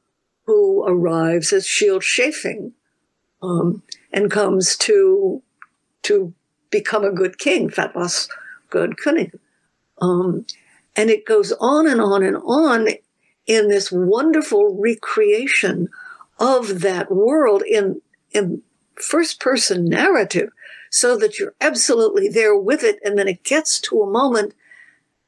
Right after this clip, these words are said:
and there I think I shall stop, says the modern day man,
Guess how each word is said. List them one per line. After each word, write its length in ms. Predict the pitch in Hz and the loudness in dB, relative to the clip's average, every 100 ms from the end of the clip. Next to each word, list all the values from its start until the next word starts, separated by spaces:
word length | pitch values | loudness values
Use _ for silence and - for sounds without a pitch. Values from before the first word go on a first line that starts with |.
| _ _ _ _ _ _ - | _ _ _ _ _ _ -4
and 140 | 247 | -2
there 180 | 285 359 | 2 2
I 120 | 311 | 2
think 220 | 311 294 247 | 0 -2 -2
I 60 | |
shall 160 | - - | -2 -2
stop, 460 | - - - - - _ _ _ _ _ _ _ _ _ _ | -4 -4 -6 -8 -20 _ _ _ _ _ _ _ _ _ _
says 800 | - - 220 196 185 165 - - - _ _ _ - | -2 2 2 2 2 0 -2 -4 -12 _ _ _ -4
the 80 | 190 | 0
modern 520 | 196 180 185 190 175 | 0 0 0 0 0
day 240 | 185 175 | 0 0
man, 560 | 190 196 170 - 185 | 0 0 0 -2 -6